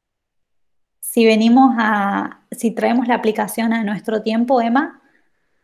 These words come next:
eh, ¿cuál es, eh, el Israel moderno?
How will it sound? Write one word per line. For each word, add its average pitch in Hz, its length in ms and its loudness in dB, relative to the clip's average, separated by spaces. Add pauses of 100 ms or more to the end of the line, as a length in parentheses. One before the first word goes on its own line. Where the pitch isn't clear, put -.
(600)
eh, 214 400 -2 (580)
¿cuál 226 280 2
es, 220 480 -2 (260)
eh, 226 640 -6
el 214 540 4
Israel 220 640 4
moderno? 202 580 -2